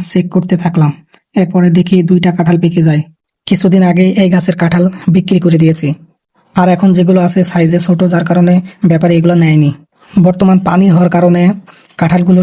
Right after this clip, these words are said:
স্বাদ আগের মতো না নেই, যার কারণে আমরা এই কাঁঠালগুলো নিজেরা না খেয়ে গরুকে খাওয়াচ্ছি। আমাদের এখানে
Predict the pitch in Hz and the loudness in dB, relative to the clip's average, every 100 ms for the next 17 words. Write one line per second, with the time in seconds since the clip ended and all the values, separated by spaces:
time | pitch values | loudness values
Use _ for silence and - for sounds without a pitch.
0 | - 175 170 165 175 170 175 170 185 170 | 0 0 0 0 0 0 0 0 0 2
1 | 165 160 156 156 - - 160 160 175 175 | 2 2 0 -2 -10 -4 0 0 0 0
2 | 175 170 170 170 180 - - 165 156 175 | 2 2 2 0 -2 -8 -6 -4 -2 -2
3 | 165 175 190 190 _ _ _ - 202 190 | 0 0 -2 -10 _ _ _ 0 2 4
4 | 180 180 175 175 175 175 175 170 190 175 | 2 2 2 0 0 0 -2 -2 0 0
5 | 180 175 175 170 165 156 170 156 - _ | 0 0 -2 -2 -2 -2 -2 -2 -6 _
6 | _ _ _ - 180 180 185 180 185 | _ _ _ -2 0 2 0 0 2